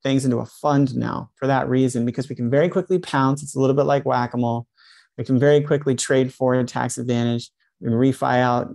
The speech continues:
trade for it, and then continue to compound. And within the cash flow play, by doing a aggregating compounding, uh, structure, you may get a small cash flow. Cash flows aren't big today.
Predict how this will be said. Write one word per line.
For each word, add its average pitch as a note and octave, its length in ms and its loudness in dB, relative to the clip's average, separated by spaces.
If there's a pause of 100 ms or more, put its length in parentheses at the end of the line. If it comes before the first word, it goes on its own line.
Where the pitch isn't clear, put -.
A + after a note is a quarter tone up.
(140)
trade B2 320 -2
for A#2+ 280 0
it, A#2 100 0 (420)
and B2+ 80 -2
then B2+ 60 2
continue B2+ 420 0
to A#2 80 -2
compound. A2 640 -6 (520)
And C3+ 100 4
within D#3 260 2
the D3 80 4
cash G#3+ 400 2
flow D3+ 220 4
play, C#3 560 2 (260)
by C#3 220 2
doing D#3+ 480 2
a B2+ 320 2 (160)
aggregating C#3 640 2
compounding, B2+ 880 0 (920)
uh, B2+ 200 -2
structure, C3+ 720 -4 (520)
you D3 120 2
may F#3+ 360 4 (120)
get E3 360 2
a C3+ 60 -6
small B3+ 280 0
cash A#2+ 300 -2
flow. A2+ 240 -2
Cash G#3+ 260 -8
flows F#3+ 140 -4
aren't D3 200 -2
big D#3 180 0
today. A2 320 -8